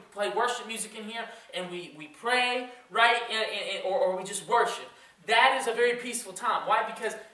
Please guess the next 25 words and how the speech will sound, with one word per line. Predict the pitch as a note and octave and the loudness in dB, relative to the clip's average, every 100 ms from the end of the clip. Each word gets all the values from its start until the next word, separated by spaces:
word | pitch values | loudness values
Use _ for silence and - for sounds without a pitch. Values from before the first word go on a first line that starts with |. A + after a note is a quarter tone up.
| _ _ | _ _
praying, | - A#3 B3+ B3+ A#3 F#3 A3 - - _ _ _ _ _ _ _ _ _ _ _ _ _ _ _ _ _ _ _ _ _ _ _ _ _ _ _ _ _ _ _ | -8 -2 0 0 -4 -6 -12 -16 -20 _ _ _ _ _ _ _ _ _ _ _ _ _ _ _ _ _ _ _ _ _ _ _ _ _ _ _ _ _ _ _
supplicating, | - A#3+ A#3+ A3+ - F3+ E3 D#3 F#3 F#3+ _ _ _ - | -12 -8 -6 -8 -12 -14 -14 -16 -18 -20 _ _ _ -18
giving | G#3 G3+ | -16 -14
thanksgiving | G#3 G3 - G#3+ G3+ | -12 -12 -10 -10 -10
to | F#3 | -16
the | E3 | -14
Lord | E3+ A3 C3 - - _ _ _ _ _ _ _ _ _ _ _ _ _ _ _ _ _ _ _ _ _ _ D#3 | -6 -6 -6 -10 -16 _ _ _ _ _ _ _ _ _ _ _ _ _ _ _ _ _ _ _ _ _ _ -16
brings | C#4+ C#4+ - - | -14 -14 -18 -20
peace. | G3+ - - - _ _ _ _ _ _ _ _ - | -20 -20 -20 -20 _ _ _ _ _ _ _ _ -10
If | A3 A3 | -10 -8
your | B3+ | -8
mind | A#3 C4+ F#4+ | 0 0 0
is | - | -2
set | C#4 | -2
on | B3+ A#3+ | -2 -4
anything | B3+ C4 G#3+ | -8 -8 -4
but | G#3+ | -2
what | G#3+ | -2
the | E3+ | -2
Holy | - G#3 G#3+ | -4 -2 -2
Spirit | - G#3+ G3+ | -4 -4 -4
desires | D#3 F#3 G#3 A3 | -2 2 2 2
for | - D#3 | -2 -8
you | D#3 | -14
and | D3+ | -14